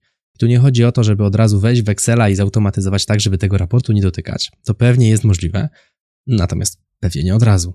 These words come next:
No właśnie, dobrą praktyką jest dokładanie przy każdej iteracji wypełnienia raportu jakiejś małej automatyzacji,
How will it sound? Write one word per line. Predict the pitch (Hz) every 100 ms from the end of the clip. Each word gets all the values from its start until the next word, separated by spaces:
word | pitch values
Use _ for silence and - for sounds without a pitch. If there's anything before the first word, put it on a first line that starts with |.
| _
No | 104 120
właśnie, | 113 95 - 107
dobrą | 117 127 151 160 143
praktyką | 123 113 123 117
jest | 110 113 -
dokładanie | 104 107 107 104 113 117
przy | - 110
każdej | 131 156 143 110
iteracji | 110 113 127 107
wypełnienia | 98 95 117 113
raportu | 98 - 110 - 117
jakiejś | 139 - 131
małej | 110 101 95
automatyzacji, | 95 98 92 95 90 90 -